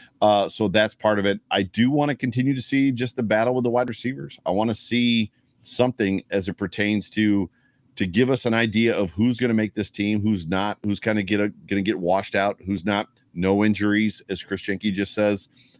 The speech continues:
And I, I, several players said it, or se-, several commenters said it, is big. D-, not seeing anybody get hurt. I wanna see more of Matt Araiza. I wanna see Matt Araiza kinda put in some situations from a punting standpoint,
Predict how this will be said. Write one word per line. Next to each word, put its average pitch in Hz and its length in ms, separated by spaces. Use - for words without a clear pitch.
And 110 120
I, 127 240
I, 123 160
several 123 260
players 95 300
said 85 160
it, 80 180
or 104 80
se-, 131 220
several 113 260
commenters 95 380
said 87 180
it, 80 80
is 101 160
big. 101 360
D-, 101 160
not 110 340
seeing 113 280
anybody 107 340
get 98 160
hurt. 92 300
I 95 60
wanna 107 160
see 120 120
more 123 180
of 123 60
Matt 123 160
Araiza. 117 440
I - 460
wanna 95 100
see 120 120
Matt 110 220
Araiza 117 360
kinda 101 200
put 104 120
in 98 80
some 92 140
situations 95 540
from 95 180
a 90 60
punting 107 260
standpoint, 90 580